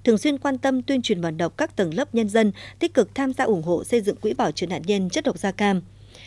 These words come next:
Đến nay, quỹ bảo trợ nạn nhân chất độc da cam của huyện đạt trên bốn trăm triệu đồng. Trong sáu tháng đầu năm,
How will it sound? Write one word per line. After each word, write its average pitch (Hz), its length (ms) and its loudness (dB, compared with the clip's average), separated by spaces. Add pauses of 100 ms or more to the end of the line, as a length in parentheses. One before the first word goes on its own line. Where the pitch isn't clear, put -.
(120)
Đến 202 180 4
nay, 240 220 2 (240)
quỹ 269 100 0
bảo 294 180 2
trợ - 160 -2
nạn 175 180 -2
nhân 196 240 0
chất 311 160 -4
độc 233 160 0
da 240 140 -2
cam 214 300 -4
của 175 140 0
huyện 175 300 0
đạt 185 180 -2
trên 254 260 0
bốn 196 240 0
trăm 269 200 -2
triệu 196 140 0
đồng. 170 200 2 (320)
Trong 269 260 -2
sáu 190 180 -2
tháng 202 220 -4
đầu 233 140 0
năm, 202 240 0